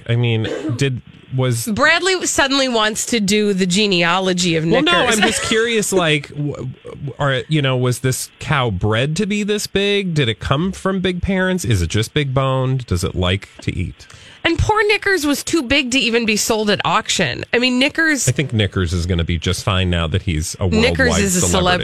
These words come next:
Speaker 2: celebrity. This is true. <laughs> Well, Molly,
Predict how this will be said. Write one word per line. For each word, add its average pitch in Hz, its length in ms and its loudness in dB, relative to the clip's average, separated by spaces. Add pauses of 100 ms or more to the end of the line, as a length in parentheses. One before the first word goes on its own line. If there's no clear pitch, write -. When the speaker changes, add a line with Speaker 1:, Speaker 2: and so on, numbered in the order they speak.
(320)
Speaker 2:
celebrity. - 60 -18 (120)
This 185 180 -2
is 180 140 -2
true. 165 260 -2 (400)
<laughs> 277 80 0 (1900)
Well, 320 200 2
Molly, 320 520 2